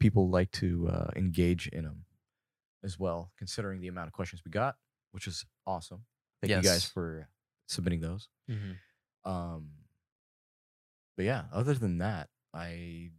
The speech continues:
Speaker 1: do wanna say that we have a special episode coming on episode one thirty-two
Speaker 2: Oh,
Speaker 1: that
Speaker 2: we
Speaker 1: me and
Speaker 2: do.
Speaker 1: Zader are working on right now.
Speaker 2: Mm-hmm.
Speaker 1: Um, you wanna give 'em a little bit of what it's about, kind of?
Speaker 2: I'll just say it involves stress.
Speaker 1: Yeah.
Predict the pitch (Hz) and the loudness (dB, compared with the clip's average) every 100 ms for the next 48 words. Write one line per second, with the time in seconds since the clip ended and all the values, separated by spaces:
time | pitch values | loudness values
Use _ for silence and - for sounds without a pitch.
0 | _ 104 120 113 101 92 - 104 95 87 | _ -4 -2 -4 -6 -6 -2 -2 -2 -4
1 | 95 95 92 92 87 50 92 95 92 87 | -4 -2 -2 -4 -6 -6 -2 0 0 0
2 | - - 143 127 120 - 104 87 - 95 | 6 10 10 10 6 4 0 0 0 0
3 | 90 85 - 98 - 82 90 95 - 104 | 0 -2 -4 -6 -4 -4 -4 -6 0 2
4 | 90 76 - 104 87 104 107 92 92 104 | 2 -4 -8 -8 -4 -4 -4 -4 -6 -6
5 | 95 95 92 85 95 95 85 82 85 87 | -4 -4 -2 -2 0 0 0 -2 -2 -4
6 | 90 92 110 - 123 107 104 - _ _ | -4 -8 -8 -2 -2 -2 -6 -10 _ _
7 | - 82 78 78 78 - - 80 - _ | -6 -6 -6 -10 -10 -14 -20 -20 -20 _
8 | - 92 90 87 85 78 85 85 80 76 | -10 -6 -4 -6 -8 -8 -8 -10 -12 -16
9 | 80 - 85 85 - 78 90 - _ _ | -20 -10 -8 -6 -10 -16 -18 -18 _ _
10 | _ _ - 90 98 - _ - 143 147 | _ _ -16 -14 -14 -18 _ 4 6 8
11 | 147 156 135 131 117 113 110 107 104 113 | 8 10 10 8 8 8 8 8 4 0
12 | - - - - - - 113 78 - - | -2 -6 -2 2 4 4 2 4 2 2
13 | - _ _ _ - 92 76 | -2 _ _ _ -6 -4 -4